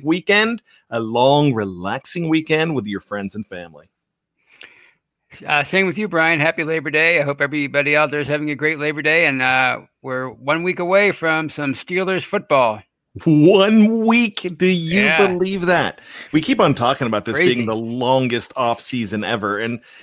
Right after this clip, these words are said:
Speaker 1: it's really not, i-, it's really the same. But when you don't have mini camp in there and when you don't have news and,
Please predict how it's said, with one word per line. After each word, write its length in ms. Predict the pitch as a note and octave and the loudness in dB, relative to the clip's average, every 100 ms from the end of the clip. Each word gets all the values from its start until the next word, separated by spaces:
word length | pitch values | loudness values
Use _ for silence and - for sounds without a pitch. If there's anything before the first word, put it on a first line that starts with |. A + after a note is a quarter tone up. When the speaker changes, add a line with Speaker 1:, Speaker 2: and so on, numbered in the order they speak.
| - | 0
Speaker 1:
it's 140 | E3+ C#3 | 0 4
really 300 | G#3 C#4+ F#3+ | 4 6 6
not, 480 | C#3+ F3+ E3+ C#3 _ _ _ _ _ C3+ | 4 4 4 0 _ _ _ _ _ -16
i-, 220 | C#3+ C#3 _ _ | -14 -16 _ _
it's 340 | G2+ A#2 - | -20 -16 -6
really 300 | E3 C#4+ C#4 | -2 0 0
the 100 | C3 | 0
same. 680 | - - C#3 C3+ F#2+ D#2+ F#2 | -4 -4 -2 0 -2 -8 -12
But 180 | C#3+ C#3 | -2 0
when 140 | C3+ | 2
you 80 | C#3 | 2
don't 140 | C3+ A#2+ | 2 0
have 160 | G#2 | -2
mini 340 | F#2+ A#2+ C3 A#2 | -4 -2 -2 -4
camp 380 | - F#2+ F2+ | -4 -8 -6
in 140 | F#2+ F#2 | -8 -8
there 320 | E2+ F2 F#2 | -6 -8 -8
and 180 | G2+ G#2+ | -8 -8
when 100 | G#2+ | -8
you 140 | G#2+ | -8
don't 220 | G2 A#2+ | -4 -4
have 260 | G#2+ G#2+ F#2+ | -4 -6 -4
news 720 | G#2 A2 A#2+ A#2+ G#2+ F#2 - | -2 0 2 2 2 -2 -6
and, 260 | F#2+ F#2 | -6 -6